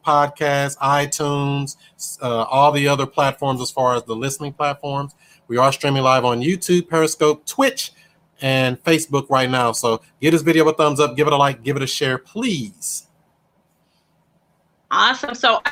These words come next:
Speaker 2: just dropped the link. I believe it went out. If not, if you can take care of that, that would be awesome. That's for the Facebook group. Um, if
Speaker 1: Okay.
Speaker 2: any of you are interested. So in regards to trademarks and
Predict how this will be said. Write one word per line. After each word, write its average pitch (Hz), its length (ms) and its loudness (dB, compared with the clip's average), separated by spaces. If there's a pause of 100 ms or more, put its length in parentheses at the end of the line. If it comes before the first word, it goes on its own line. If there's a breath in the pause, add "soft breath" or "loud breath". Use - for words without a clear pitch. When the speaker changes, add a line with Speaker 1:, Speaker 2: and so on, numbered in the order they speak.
Speaker 2:
just 277 300 0
dropped 240 380 2
the 233 80 -2
link. 226 380 -4
I 196 120 -2
believe 196 280 -6
it 202 140 -6
went 190 180 -8
out. 190 220 -2
If 190 140 -12
not, 196 280 2
if 185 120 -10
you 208 120 -6
can 208 140 -10
take 185 240 -4
care 202 220 0
of 190 80 0
that, 185 240 0
that 196 120 2
would 185 140 -2
be 170 220 -8
awesome. 196 360 0
That's 185 220 -6
for 208 140 -4
the 190 80 -6 (100)
Facebook 180 540 -4
group. 269 320 0 (340 loud breath)
Um, 220 240 6
if 220 160 -4
Speaker 1:
Okay. 233 140 -2
Speaker 2:
any 233 160 2
of 202 80 -2
you - 160 -18 (100)
are 190 180 -4
interested. 285 720 -4
So 247 300 2 (360 loud breath)
in 339 160 4
regards 294 560 4
to 233 180 -10
trademarks 262 960 -2
and 214 240 -6